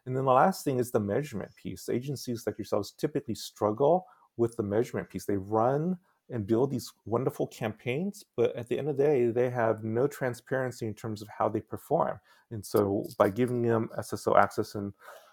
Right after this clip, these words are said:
to, to, to the actual key, uh, the scorecards and reports, now they can actually see how they are performing. So enabling third parties, in my mind, is critical,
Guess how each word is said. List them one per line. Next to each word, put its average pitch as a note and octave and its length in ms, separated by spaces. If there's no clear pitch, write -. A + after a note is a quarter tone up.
to, A2+ 140
to, A2+ 220
to G#2 80
the G2 100
actual G2+ 380
key, A2 340
uh, A#1+ 200
the G2+ 80
scorecards G#2+ 760
and F#2+ 140
reports, - 760
now A2 300
they G#2+ 120
can G2+ 180
actually G2 240
see G2+ 580
how G#2 420
they F#2+ 180
are F#2 120
performing. G#2 560
So A#2 320
enabling C#3 800
third A#2+ 240
parties, B2+ 720
in A2 80
my A2+ 160
mind, B2 480
is - 480
critical, - 600